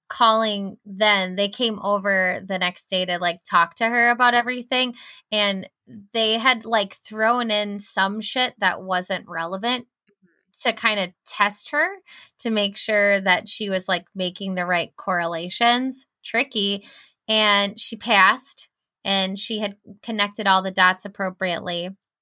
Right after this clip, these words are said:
And then she was like, "But what about the stockings?" And they're like, "What?" And she's like, "The, the stocking that was around her neck. Like, where is it?" And then, she, you know, that's when she starts talking about, like, the copycatting serial killer,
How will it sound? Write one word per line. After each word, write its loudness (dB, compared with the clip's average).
And -4
then 0
she -6
was -2
like, 0
"But -4
what 2
about 2
the -4
stockings?" 2
And -8
they're 0
like, -2
"What?" 2
And -8
she's -6
like, -2
"The, -4
the -4
stocking 0
that -6
was -4
around 0
her -4
neck. -2
Like, 0
where 0
is -2
it?" -4
And 2
then, 0
she, -6
you -4
know, 0
that's 4
when -4
she -6
starts -2
talking 0
about, -2
like, 0
the -2
copycatting -2
serial -8
killer, -14